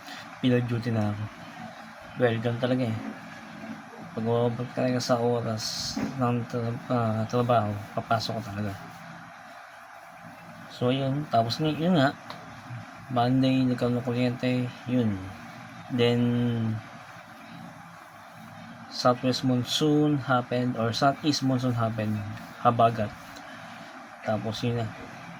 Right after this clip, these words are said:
Miyerkules, si, Martes ba? Miyerkules.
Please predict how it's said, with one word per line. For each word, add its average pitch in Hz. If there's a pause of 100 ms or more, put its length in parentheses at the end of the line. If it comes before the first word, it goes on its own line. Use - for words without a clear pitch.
(100)
Miyerkules, 120
si, 123 (720)
Martes 123
ba? 143
Miyerkules. 107